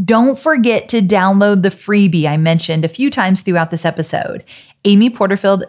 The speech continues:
dot com forward slash two ten download,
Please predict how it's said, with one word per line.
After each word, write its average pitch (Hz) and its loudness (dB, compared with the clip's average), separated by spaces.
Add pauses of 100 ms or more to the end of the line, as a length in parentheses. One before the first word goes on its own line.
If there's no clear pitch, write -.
dot 175 -2
com 160 0
forward 196 0
slash 175 -4 (320)
two 339 2
ten 220 2
download, 156 -2